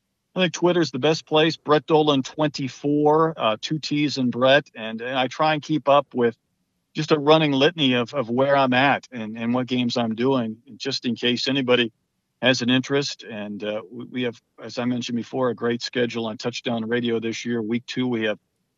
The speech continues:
Texas A and M at Clemson. Week three, we've got the Aikman Bowl with Oklahoma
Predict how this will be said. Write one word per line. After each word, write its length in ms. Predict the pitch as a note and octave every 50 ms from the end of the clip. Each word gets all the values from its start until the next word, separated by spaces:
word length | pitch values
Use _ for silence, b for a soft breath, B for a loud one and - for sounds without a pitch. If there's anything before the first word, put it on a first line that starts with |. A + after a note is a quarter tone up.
| _ _
Texas 360 | - - C3 A#2+ - A#2 - -
A 60 | B2+
and 160 | B2+ B2 B2
M 100 | B2 B2
at 80 | A2+ -
Clemson. 440 | - - C3 C3 C3 B2 - B2+
Week 240 | A#2+ A#2 A#2+ A#2+ A#2
three, 320 | _ - B2 A#2+ B2+ C3 C3
we've 220 | B2 A#2 A2 -
got 200 | - A#2 A2+ A2
the 140 | - G#2+ G2+
Aikman 380 | G#2+ B2 B2+ - - C3 B2 A#2
Bowl 300 | A2 A#2 B2 B2 B2 A#2
with 160 | G#2+ G2 -
Oklahoma 640 | A#2+ B2 A#2+ - B2+ A#2+ - A#2 C3+ C#3 C3+ C3 A#2